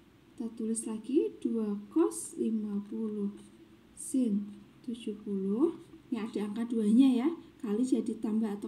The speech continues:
kurang, cos sin. Berarti kebalikannya ya, sin min sin. Sin min sin.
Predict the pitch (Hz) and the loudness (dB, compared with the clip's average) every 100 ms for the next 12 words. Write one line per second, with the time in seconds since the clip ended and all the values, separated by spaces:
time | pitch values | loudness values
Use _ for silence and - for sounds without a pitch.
0 | - 220 220 277 339 - - - - - | -8 -6 4 4 4 -4 -18 -20 -8 4
1 | 320 - - 320 226 170 - - 175 - | 4 6 6 8 8 2 -4 -8 -6 2
2 | 294 427 - - - - - 277 262 247 | 6 6 2 -16 -20 -20 -8 -2 2 4
3 | 254 269 277 320 269 254 320 - - 330 | 4 4 8 8 8 2 -2 -2 8 12
4 | 339 370 - 277 262 269 277 269 - 233 | 12 12 4 8 8 8 6 2 0 2
5 | 170 - - - - - - - - - | 0 -2 -12 -20 -20 -20 -20 -20 -20 -20
6 | - - - - - - - - - - | -20 -20 -20 -20 -20 -20 -20 -20 -20 -20
7 | - - - - - - - - - - | -20 -20 -20 -20 -20 -20 -20 -20 -20 -20
8 | - - - 262 302 339 - - - - | -16 -10 0 6 8 6 4 -14 -20 -20
9 | - - 233 240 247 262 - - - - | -20 -6 0 0 2 0 0 -12 -12 -6
10 | 220 - - | -2 -2 -2